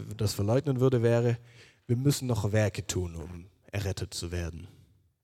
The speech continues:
Das kann alles Mögliche sein, ein guter Mensch sein oder fünfmal Ave Maria beten. Das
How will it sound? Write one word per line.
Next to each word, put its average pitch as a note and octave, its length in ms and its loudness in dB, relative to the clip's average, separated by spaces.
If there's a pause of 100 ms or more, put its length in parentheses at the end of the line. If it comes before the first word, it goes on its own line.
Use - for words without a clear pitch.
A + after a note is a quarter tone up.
(500)
Das - 400 -20
kann F2+ 180 -4
alles F2 280 -4
Mögliche A#2+ 380 0
sein, A2 260 0
ein F#2 120 -6
guter F#2+ 240 -2
Mensch A#2 260 -2
sein A2 380 0
oder F#2+ 280 -2
fünfmal F#2 480 -6
Ave F#2 320 -2
Maria A2 420 0
beten. A#2 460 0 (760)
Das - 360 0